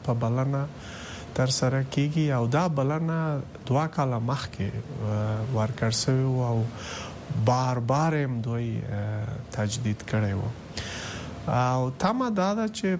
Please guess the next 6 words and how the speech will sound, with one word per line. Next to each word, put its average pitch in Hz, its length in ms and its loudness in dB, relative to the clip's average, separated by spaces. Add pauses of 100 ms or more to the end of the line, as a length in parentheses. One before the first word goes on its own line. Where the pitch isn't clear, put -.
په 127 100 0
دغه 127 580 0
سفر 123 460 -2 (140)
کې - 40 -2
افغانستان 113 1000 0
خپله 107 840 0